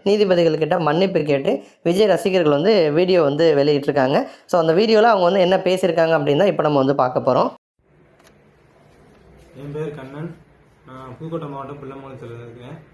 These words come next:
Speaker 2: நான் பன்னெண்டாம் வகுப்பு படிச்சிருக்கேன். பன்னெண்டாம் படிச்சு முடிச்சுட்டு, ஆ, வண்டி வாங்கி ஓட்டினேன்,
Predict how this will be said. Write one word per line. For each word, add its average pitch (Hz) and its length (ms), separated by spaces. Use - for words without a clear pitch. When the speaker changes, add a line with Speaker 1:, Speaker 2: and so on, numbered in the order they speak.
Speaker 2:
நான் 127 200
பன்னெண்டாம் 139 300
வகுப்பு 120 240
படிச்சிருக்கேன். 123 480
பன்னெண்டாம் 135 340
படிச்சு - 460
முடிச்சுட்டு, 131 500
ஆ, 120 280
வண்டி 143 240
வாங்கி 135 220
ஓட்டினேன், 123 440